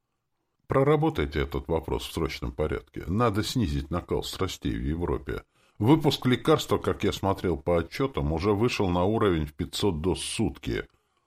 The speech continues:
Нужно до половины доз направить на лечение больных из-за границы. Это снизит нервозность в заграничном обществе и позволит нам привлечь деньги из-за рубежа.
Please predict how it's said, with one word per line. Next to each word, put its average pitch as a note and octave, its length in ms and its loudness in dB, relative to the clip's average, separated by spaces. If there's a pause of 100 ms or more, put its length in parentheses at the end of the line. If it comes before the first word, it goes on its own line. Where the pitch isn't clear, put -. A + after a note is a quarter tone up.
(280)
Нужно D#2+ 380 0
до D2 140 -2
половины D#2+ 640 0
доз B2 300 -4
направить F2+ 540 -2
на C#2+ 60 -4
лечение C#2 540 -2
больных D2+ 460 -2
из-за C2+ 220 -6
границы. F2+ 720 -6 (580)
Это D3 280 4
снизит A2 560 2
нервозность F2 720 2
в G2 40 0
заграничном F#2 800 0
обществе C#2 720 -4 (540)
и - 60 -6
позволит D2+ 600 -2
нам D2 180 0
привлечь D2+ 460 0
деньги F#2 300 -2
из-за A#1+ 300 -4
рубежа. C#2+ 520 -4